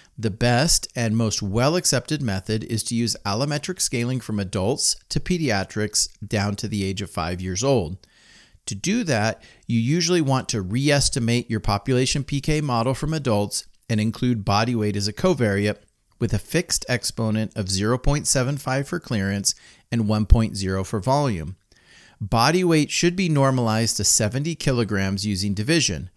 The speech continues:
Mathematically, a subject who weighs less than seventy kilograms will have a body weight ratio less than one,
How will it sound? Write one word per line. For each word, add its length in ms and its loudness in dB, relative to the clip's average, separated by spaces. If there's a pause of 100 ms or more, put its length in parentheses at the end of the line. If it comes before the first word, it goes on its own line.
(460)
Mathematically, 800 2
a 40 2
subject 520 2
who 120 2
weighs 300 0
less 400 0
than 220 -4
seventy 440 0
kilograms 720 -2
will 100 -2
have 180 0
a 60 -2
body 320 0
weight 220 2
ratio 440 -2
less 280 -2
than 220 -6
one, 440 0